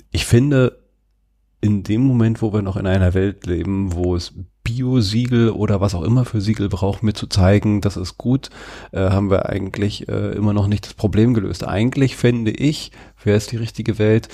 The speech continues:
wenn halt die Dinge, die nicht gut sind, <laughs> ein Label drauf haben, damit ich halt weiß, also alles, was ich jetzt hier kaufe, ist schon gut,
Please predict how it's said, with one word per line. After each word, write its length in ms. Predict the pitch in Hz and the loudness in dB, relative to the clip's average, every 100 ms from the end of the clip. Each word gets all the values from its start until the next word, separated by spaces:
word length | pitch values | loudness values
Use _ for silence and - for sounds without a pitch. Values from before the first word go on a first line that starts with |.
| - - _ | -18 -20 _
wenn 260 | 110 104 104 | 0 4 4
halt 260 | 101 98 | 2 0
die 140 | 110 98 | -4 0
Dinge, 280 | 107 104 | 2 2
die 380 | 98 101 92 90 - _ - | 0 -2 -4 -4 -10 _ -2
nicht 360 | 113 190 - | 0 0 -6
gut 280 | - 110 107 | -4 -2 0
sind, 360 | - 143 202 151 - - - | 2 4 4 2 -2 -4 -8
<laughs> 320 | - - - - | -18 -18 -8 0
ein 260 | 98 113 | 2 4
Label 360 | 101 95 92 110 | 4 2 2 -2
drauf 380 | - 101 107 - | 0 0 0 -2
haben, 300 | 113 131 123 | -2 0 0
damit 260 | 95 107 | 2 2
ich 140 | 110 104 | 4 4
halt 180 | 104 | 2
weiß, 320 | - 98 107 - | 0 -2 -2 -2
also 160 | 98 | 0
alles, 240 | - 113 135 | 2 2 2
was 100 | 127 | 0
ich 60 | |
jetzt 140 | 117 - | -2 -4
hier 100 | 95 | -2
kaufe, 320 | - 127 - | 0 0 0
ist 220 | - 117 | -6 -6
schon 320 | - 110 98 - _ _ | -2 -4 -4 -12 _ _
gut, 260 | - 170 - | 2 2 2